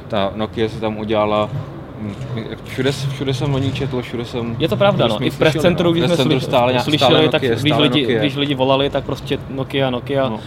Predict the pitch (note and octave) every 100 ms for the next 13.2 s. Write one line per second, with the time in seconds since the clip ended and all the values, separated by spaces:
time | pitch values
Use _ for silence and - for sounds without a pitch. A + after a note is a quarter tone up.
0 | - - C3 C#3 C3 B2+ C3 C3+ C3 C3
1 | C3 C3+ C3+ C3+ C#3 C3 C3 B2+ A#2+ A2
2 | B2+ B2 C3+ A#2+ - B2+ C3 B2+ B2+ B2
3 | C3 B2+ B2+ C3+ A#2 B2+ - - - -
4 | - B2 B2+ C#3 C3 C3 C#3+ A#2+ A2+ B2+
5 | A#2+ C3 - A#2+ A#2+ A2 A#2 A#2 A2 A#2
6 | D3 A2 A2 G#2+ A2 A#2 A#2 B2 - G#2+
7 | G#2 G#2+ A2+ - - A#2+ A2+ A#2 C3 A#2
8 | A2 - A#2+ A2+ A#2 - G#2+ A2+ A2 A2+
9 | A2+ A2 G#2+ - G#2+ A#2+ A2+ A#2+ - G2+
10 | G#2 G2+ - - - A2+ A2 A2 A2+ A2
11 | A2+ A2+ G#2+ G#2+ G#2+ G#2+ A#2+ - G2+ G#3
12 | G#2+ G#2 G2+ B2 G#2+ G2+ G#2 A#2 G#2+ G#2
13 | A2